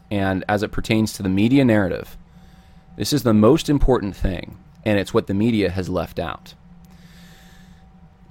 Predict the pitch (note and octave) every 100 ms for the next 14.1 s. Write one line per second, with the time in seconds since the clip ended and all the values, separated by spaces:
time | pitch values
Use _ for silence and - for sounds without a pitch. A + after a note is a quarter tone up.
0 | - - G#3+ - E3+ E3+ C#3 C3 C3 C3
1 | - A#2 - G2 F#2 F2 A#2 B2 A#2+ A2
2 | G2+ G#2 D3 - B2 F#2+ A2 G#2+ F#2 F#2+
3 | G#2+ G2+ G2 F#2 G2 F#2+ F#2 F2+ F2 -
4 | A#2+ C#3 C#3 - B2 - G#2 - - A2
5 | F#2 F2 F2+ - G2+ - - E3 - -
6 | C3 A2+ G#2+ - D3 D3+ B2 G#2 - G2+
7 | - F#2 F2+ G#2+ A#2+ F#2+ - - - -
8 | - - G#2 G2 - G#3 G#3 C#3 A2 B2+
9 | D3+ C#3 C#3 G#2 F#2 F#2 F2 F#2 F#2+ -
10 | F#2 - - - - - - - A2+ F3
11 | G3+ F#3+ D#3 A#2 A#2+ A#2+ G#2 B2+ A#2 A#2+
12 | F3 - D#3 A#2 G2+ A#2+ G#2+ G#2 - A2+
13 | - A2+ A2 A2 E3 E3+ C#3 D#3 B3 C3+
14 | F2